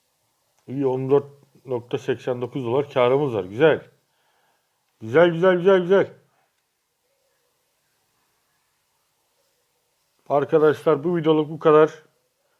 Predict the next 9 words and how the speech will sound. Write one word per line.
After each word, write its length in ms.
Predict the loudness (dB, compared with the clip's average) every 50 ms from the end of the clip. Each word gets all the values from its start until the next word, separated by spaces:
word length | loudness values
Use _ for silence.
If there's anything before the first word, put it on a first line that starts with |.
| _ _
İzlediğiniz 580 | -12 -10 -6 -6 -6 -6 -6 -6 -8 -8 -8 -8
için 140 | -10 -10
teşekkür 460 | -6 -6 -6 -4 -4 -6 -4 -4 -2 -2
ederim. 360 | 0 0 0 0 -2 -6 -12 _ _ _ _ _ _ _ _ _ _ _ _ -4
Bir 120 | -4 -4
sonraki 560 | -2 0 0 0 2 0 -2 -2 -2 -2 -2
bölümde 520 | 0 0 0 -2 0 2 2 2 2 0 -6 -12 -4
görüşmek 520 | 0 0 2 2 0 -2 -6 -6 -6 -6 -4
dileğiyle. 420 | -2 0 0 0 -2 -4 -10 -12